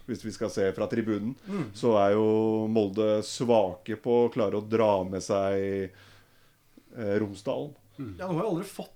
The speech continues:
Speaker 2: det til der, altså. Det har
Speaker 1: Nei.
Speaker 2: jo ikke, det har vært mye gode lag der. Eh, det er flott stadion, og det er liksom, det er et prosjekt som liksom, det tar jo ikke slutt, og det er, men allikevel, det, nei, de klarer bare ikke å fylle opp.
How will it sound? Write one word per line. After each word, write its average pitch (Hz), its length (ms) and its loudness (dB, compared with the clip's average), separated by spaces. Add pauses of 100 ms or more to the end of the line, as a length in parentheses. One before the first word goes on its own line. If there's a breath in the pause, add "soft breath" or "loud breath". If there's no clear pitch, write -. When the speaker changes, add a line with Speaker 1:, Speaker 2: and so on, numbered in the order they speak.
(180)
Speaker 2:
det - 160 -20
til 170 200 -6
der, 175 100 -6
altså. 208 200 -8
Det 180 120 -4
har 143 140 0
Speaker 1:
Nei. 131 60 -4
Speaker 2:
jo 135 120 -6
ikke, 160 340 -8
det 160 80 -8
har 160 160 -4
vært 165 60 -8
mye 165 220 -2
gode 139 260 0
lag 113 240 -8
der. 151 160 -4
Eh, 139 640 -6
det 139 100 -6
er 135 180 -8
flott - 240 -10
stadion, 120 1000 -10
og 131 120 -8
det 135 80 -10
er 135 220 -10
liksom, 131 180 -14
det 120 40 -12
er 120 100 -10
et - 80 -18
prosjekt - 580 -14
som 127 240 -14
liksom, 117 260 -14 (1120 soft breath)
det 143 100 -16
tar 127 120 -8
jo 110 60 -12
ikke 160 300 -6
slutt, - 340 -18
og 156 120 -6
det 156 80 -4
er, 156 160 -2
men 170 160 -4 (100)
allikevel, 151 340 -6
det, 151 340 -4
nei, 156 80 -12 (180)
de 190 300 -14
klarer 131 440 -6
bare 127 220 -6
ikke 123 100 -16
å - 20 -18
fylle 107 480 -14
opp. - 200 -20